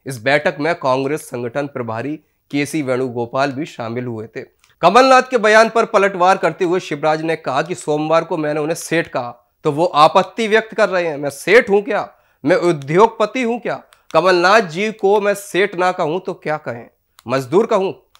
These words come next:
फसल काटने वाला कहूं, गिट्टी मिट्टी उठाने वाला कहूं? वो स्वयं कहते हैं, "मैं निजी प्लेन में घूमता हूं।" अब निजी प्लेन किसान के पास तो होता नहीं है,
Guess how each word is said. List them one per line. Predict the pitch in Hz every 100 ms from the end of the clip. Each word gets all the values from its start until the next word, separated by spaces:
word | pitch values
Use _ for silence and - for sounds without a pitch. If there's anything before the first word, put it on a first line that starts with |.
| _ _ -
फसल | 165 226
काटने | 208 190 202 226
वाला | 226 233
कहूं, | 214 202 160 - _ -
गिट्टी | 131 196 - 240
मिट्टी | 220 214 233
उठाने | 185 180 220
वाला | 214 220
कहूं? | 220 190 185
वो | 156
स्वयं | 170 - 180 214
कहते | 220 180 151 175
हैं, | 180
"मैं | 180 151
निजी | 127 139 180 196 _ -
प्लेन | 147 151
में | 156 143
घूमता | 123 143 156
हूं।" | 151 127 - _ -
अब | 160 165
निजी | 156 196
प्लेन | 240 185 185 202
किसान | 165 - 151 185
के | 196
पास | 160 151 151 -
तो | 120
होता | 147 185
नहीं | 190 190
है, | 190 180